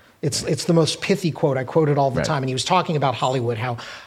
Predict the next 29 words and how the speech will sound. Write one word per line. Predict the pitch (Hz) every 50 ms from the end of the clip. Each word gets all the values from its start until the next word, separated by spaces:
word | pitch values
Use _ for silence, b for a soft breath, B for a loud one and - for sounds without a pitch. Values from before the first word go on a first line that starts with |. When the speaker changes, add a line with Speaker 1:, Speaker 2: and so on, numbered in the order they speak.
| B B B -
Speaker 1:
you | 147 151 165
know, | 160 147
Marvel | 143 151 165 175 185 190 170 175 170
movies | 160 160 156 147 147 147 135
seem | - - 160 151
to | 147 143
be | 143 143 123
successful. | - - - 135 - 165 156 - - 151
Let's | 143 147 143
keep | - - 147
pumping | - 160 147 143 143
out | 139 135
Marvel | 139 143 143 135 143 143
movies | 139 127 135 123 - -
until | 165 151 - - 160 151
they | 127 135 127 135
aren't, | 135 135 123 117 120 - - - B B B B B B
you | 156 151
know, | 147 143 139
and | 139 135 123 113
you | 147 165 156
can | 165 160
try | 151 - 185 175 170
to | 160
copy | 156 - - 185 170 170 185 170
a | 151
formula, | - - 170 165 156 156 151 143 139 135
but, | 123 135 143
like, | 147 143 139 127